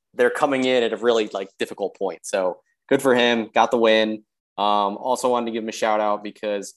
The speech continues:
he got Kristaps Porzingis in the fourth round, fortieth overall. He's position ranked third right now. He sniped him right in front of me. I was ready to take Kristaps, had my finger on the button,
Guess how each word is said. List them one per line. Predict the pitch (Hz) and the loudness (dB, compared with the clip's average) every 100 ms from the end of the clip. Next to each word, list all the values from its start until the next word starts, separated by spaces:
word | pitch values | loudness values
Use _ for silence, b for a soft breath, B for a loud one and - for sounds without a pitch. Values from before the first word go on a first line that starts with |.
| _ | _
he | - | -8
got | 135 139 117 - | -2 -2 -2 -6
Kristaps | 156 151 160 139 - | -8 -4 -4 -4 -6
Porzingis | 143 127 117 120 107 98 - - _ _ _ _ _ _ - | -6 -4 -4 -4 -4 -4 -6 -16 _ _ _ _ _ _ -10
in | 127 117 110 107 104 _ _ | -2 0 0 -2 -8 _ _
the | - | -12
fourth | 110 - 170 165 | -4 4 4 6
round, | 123 110 104 | 2 4 2
fortieth | - 143 156 151 | 0 2 4 4
overall. | 143 123 117 107 101 | 0 0 2 2 0
He's | - 110 | -6 -14
position | 117 127 - 123 | -10 -10 -6 -2
ranked | 110 - | -2 -4
third | - 135 143 139 | 0 4 4 4
right | 143 139 | 4 2
now. | 135 123 120 - _ | -2 -2 -4 -6 _
He | - 123 | -10 -8
sniped | - - 127 170 - | -6 -2 2 2 2
him | 165 160 | 0 0
right | 143 113 131 165 | -6 0 0 0
in | 151 | -4
front | - 127 | -4 -4
of | 123 | -4
me. | 123 | -6
I | 123 120 | -6 -4
was | 110 104 | -6 -8
ready | 110 123 139 | -4 0 0
to | 139 | -4
take | - 139 | -8 -6
Kristaps, | 139 123 120 113 - - | -6 -6 -4 -4 -4 -4
had | 123 | -4
my | 113 | -4
finger | 110 135 127 120 | -10 -8 -4 -4
on | |
the | 113 | -6
button, | 107 104 - 98 | -6 -6 -6 _